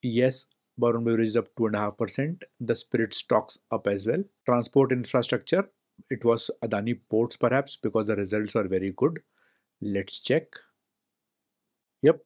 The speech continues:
Adani Port up one percent, G M R up three and a half percent, J S W Infra up three percent as well. What was down?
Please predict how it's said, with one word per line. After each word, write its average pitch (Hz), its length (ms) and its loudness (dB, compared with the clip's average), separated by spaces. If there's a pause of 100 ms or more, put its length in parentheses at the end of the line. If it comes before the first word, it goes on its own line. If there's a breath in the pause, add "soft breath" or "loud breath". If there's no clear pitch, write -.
(120)
Adani 123 340 2
Port 127 220 2
up 123 180 -4 (280)
one 113 200 -2
percent, 151 520 0 (160)
G 123 160 4
M 127 80 4
R 131 120 6
up 131 200 0
three - 160 -4
and 113 100 -2
a 104 60 -2
half 110 200 0
percent, 147 460 -2
J 117 200 2
S 113 100 -2
W 123 260 2
Infra 123 300 0
up 120 280 -2 (380)
three 113 160 -4
percent 104 460 -4
as 87 160 -4
well. 85 160 -2 (240)
What 104 200 2
was 104 200 0
down? 151 380 0